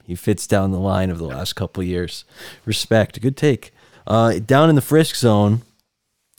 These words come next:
I don't know, some interesting action this week. Obviously, the Packers haven't played yet for when we're recording this, and the Buccaneers and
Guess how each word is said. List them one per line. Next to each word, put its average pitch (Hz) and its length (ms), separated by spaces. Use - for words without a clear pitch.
I - 40
don't 302 120
know, 117 180
some 139 200
interesting 131 460
action 95 380
this 95 180
week. 107 200
Obviously, 117 280
the 110 60
Packers 90 420
haven't 95 280
played 92 260
yet 92 160
for 90 100
when 92 140
we're 95 60
recording 90 420
this, 98 200
and 98 140
the 90 120
Buccaneers 104 640
and 92 240